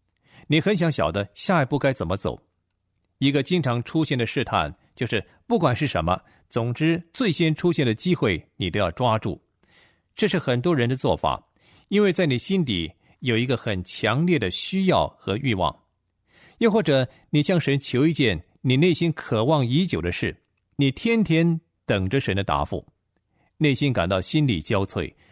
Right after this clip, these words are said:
很想马上就得到，但自己又无力获得，你必须靠神的力量和帮助，因为你觉得实在是度日如年，难过又焦急。等候神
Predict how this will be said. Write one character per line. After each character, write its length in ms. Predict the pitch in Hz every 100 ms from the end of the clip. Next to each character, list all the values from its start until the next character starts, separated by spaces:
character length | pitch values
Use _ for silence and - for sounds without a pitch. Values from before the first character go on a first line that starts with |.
| _
很 160 | 170
想 220 | 196 - -
马 300 | - 104 82
上 160 | - 160
就 120 | 139
得 200 | - 76
到， 200 | 92 - - _ _ _ -
但 120 | 170
自 160 | 240
己 300 | 190 120 98 -
又 160 | 175 143
无 360 | - 131 185
力 160 | 185 110
获 300 | - 156 92
得， 260 | 69 82 - _ _ _ _
你 120 | 127
必 140 | 139
须 160 | 139 143
靠 260 | - 139 107
神 220 | - 113
的 80 | 156
力 180 | 175
量 220 | 113 87 76
和 140 | 90
帮 200 | 107 104
助， 220 | 104 - _ _ - - _ _
因 120 | 127 135
为 80 |
你 140 | 117 101
觉 160 | 98
得 160 | 101 95
实 160 | - 117
在 100 | 110
是 320 | - 92 82 _ -
度 180 | 180 135
日 140 | 117
如 180 | 87 123
年， 340 | 95 80 87 - _ _
难 300 | - 110 156
过 180 | 151 104
又 180 | 92 87
焦 280 | - 139 139
急。 280 | - 151 - _ _ _ _ _ _ _ _ _ _ _ _ _ _ _
等 180 | 139 127
候 180 | 220 175
神 360 | - 85 123